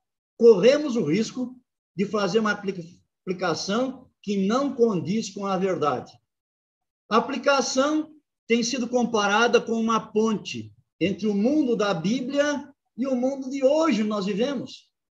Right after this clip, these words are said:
Para construir essa ponte, o pregador deve conhecer bem as duas margens, o texto da Bíblia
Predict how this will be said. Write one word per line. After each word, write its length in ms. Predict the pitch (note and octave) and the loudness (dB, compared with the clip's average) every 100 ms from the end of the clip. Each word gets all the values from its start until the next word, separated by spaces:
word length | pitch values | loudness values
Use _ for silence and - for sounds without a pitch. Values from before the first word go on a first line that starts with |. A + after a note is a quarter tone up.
| _ _ _ _ _ | _ _ _ _ _
Para 200 | - B3 | 2 4
construir 540 | B3 C4+ D#4 - B3 B3 | 4 2 2 2 0 2
essa 240 | A3 F#3+ | 2 0
ponte, 480 | - G3+ B3+ B3 - | -2 2 2 2 -6
o 60 | E3+ | -6
pregador 360 | G#3+ G3 G#3+ | -4 -2 -2
deve 180 | A3 G#3 | -2 -4
conhecer 540 | F3+ A3 G#3 - G#3+ | -6 -6 -2 0 0
bem 200 | D3+ G#3+ | 0 -4
as 140 | A3 E3 | -2 -2
duas 280 | F#3 A#3 F#3 | 0 2 2
margens, 760 | F#3+ F#3 D#3 A#2 G#2 - - _ _ _ _ _ _ _ _ _ | 0 0 -2 -4 -12 -18 -20 _ _ _ _ _ _ _ _ _
o 140 | - F3 - | -4 -4 2
texto 300 | F3+ - F#3+ | 2 2 2
da 160 | A3 | 2
Bíblia 540 | F#3 A#3 C4+ C#4+ C4+ | 4 0 0 -4 -4